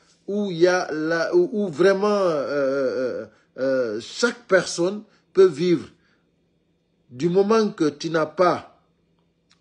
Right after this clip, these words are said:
euh, provoqué, du moment que tu n'as rien fait, c'est-à-dire tu dois vivre dans la tranquillité, sans avoir peur. Aujourd'hui, en Guinée, on ne peut pas vivre parce que les gens ont peur même de faire des déclarations,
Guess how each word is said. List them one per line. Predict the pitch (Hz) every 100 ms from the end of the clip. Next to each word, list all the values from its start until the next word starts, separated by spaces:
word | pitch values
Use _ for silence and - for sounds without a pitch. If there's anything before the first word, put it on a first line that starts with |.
| _
euh, | 147
provoqué, | 139 - 170 170 143 143 160 196 233 _ _ _
du | 120
moment | 165 175 180 180 202 190
que | 165
tu | 143 151
n'as | 151 139
rien | 135 180 180
fait, | - 170 202 _ _ _
c'est-à-dire | - 156 165
tu | 175 139
dois | 143 165
vivre | 131 156 139
dans | 117 135 135
la | 120
tranquillité, | - 143 143 - 131 131 123 120 - _ _ _ _
sans | - 170 165 -
avoir | 131 123 120 -
peur. | 131 117 90 - _ _ _ _ _
Aujourd'hui, | - 170 185 170 202 233 -
en | 135
Guinée, | 135 135 170 185 -
on |
ne | 143
peut | 131
pas | 127 165
vivre | 131 135 120 90
parce | - 127
que | - 165 - _ _ _
les | - 147
gens | 135 180 180
ont | 139
peur | 120 170 170 131 92 _ _ _
même | 135 160 208 196 143
de | 170 190 - _
faire | 175 170
des | 131
déclarations, | 120 127 131 127 120 - 123 95